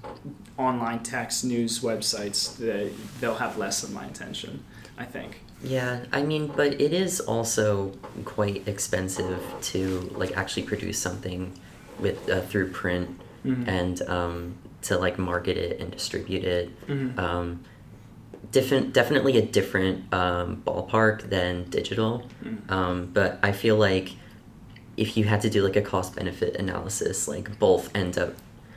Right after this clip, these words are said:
Speaker 2: really decimating your wallet. <laughs> Um,
Speaker 1: <laughs>
Speaker 2: but I think, um, what's interesting is that, um, even though it is technically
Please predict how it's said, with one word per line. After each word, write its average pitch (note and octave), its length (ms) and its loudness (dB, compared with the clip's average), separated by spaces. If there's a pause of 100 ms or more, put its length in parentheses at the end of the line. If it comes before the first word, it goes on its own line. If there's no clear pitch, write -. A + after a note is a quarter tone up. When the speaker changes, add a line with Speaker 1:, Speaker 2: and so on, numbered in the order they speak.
(720)
Speaker 2:
really F#2+ 300 6
decimating F2+ 580 0
your F2 120 -2
wallet. F2 460 2
<laughs> D#3 1000 8
Um, G2+ 580 8 (240)
Speaker 1:
<laughs> - 280 -4
Speaker 2:
but B2+ 200 6
I B2+ 120 10
think, - 400 4
um, A2 240 8
what's A2+ 180 4
interesting A2 760 4
is G2+ 220 6
that, F#2+ 400 4
um, F#2 560 2 (1120)
even C3+ 400 6
though G2+ 480 6 (600)
it A2 140 10
is A#2 260 4
technically G2+ 840 4